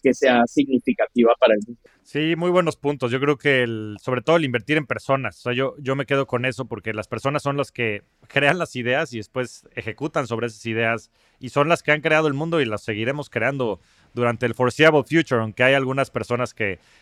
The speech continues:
Speaker 2: ya le está dando un poco de miedo el te-, esto de la inteligencia artificial y que puedan dominar el mundo. Yo siempre he sido más optimista en ese sentido. En cuanto a cripto, Poncho, hemos platicado un poquito, eh, en lo personal, tú y yo. Eh, sé que has hecho unas, unas,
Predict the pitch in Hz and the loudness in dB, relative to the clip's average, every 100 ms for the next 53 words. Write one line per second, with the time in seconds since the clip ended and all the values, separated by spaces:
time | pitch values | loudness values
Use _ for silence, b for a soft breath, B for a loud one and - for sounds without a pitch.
0 | _ - 117 - 127 123 117 123 123 110 | _ -6 -4 0 0 0 -2 -2 0 0
1 | 117 117 107 113 - 120 104 90 98 92 | 0 -2 -2 -4 -2 -4 -4 -6 -8 -6
2 | 110 117 101 90 92 110 113 95 92 107 | -4 -6 -6 -12 -6 -4 -4 -6 -6 -4
3 | 110 104 98 98 107 107 110 113 113 - | -4 -6 -6 -6 -4 -4 -6 -4 -6 -8
4 | _ _ - 135 151 147 147 147 139 139 | _ _ -6 0 0 0 0 2 4 2
5 | 139 - 117 123 - 120 101 - _ _ | 0 -6 -6 -6 -4 -2 -2 -6 _ _
6 | - 117 135 120 123 123 110 _ _ - | -10 -6 -4 -4 -2 -2 -2 _ _ -12
7 | 147 170 165 190 175 165 180 208 - 214 | -4 0 2 6 6 6 4 2 6 6
8 | 214 - _ - 180 190 196 196 170 131 | 6 0 _ -2 2 2 2 2 -2 0
9 | 156 156 143 127 143 135 147 139 139 127 | 2 2 2 -6 -6 -2 2 4 2 0
10 | - 120 104 98 98 117 110 107 110 104 | -6 -4 -2 -2 -4 -6 -4 -2 -2 -4
11 | 113 131 131 135 120 127 131 127 _ _ | 0 0 0 -4 0 2 4 2 _ _
12 | _ - 113 110 135 135 135 135 135 131 | _ -6 -4 -4 -4 -4 -4 -4 0 -2
13 | 120 - 127 127 120 - | -2 -8 -8 -4 -4 -8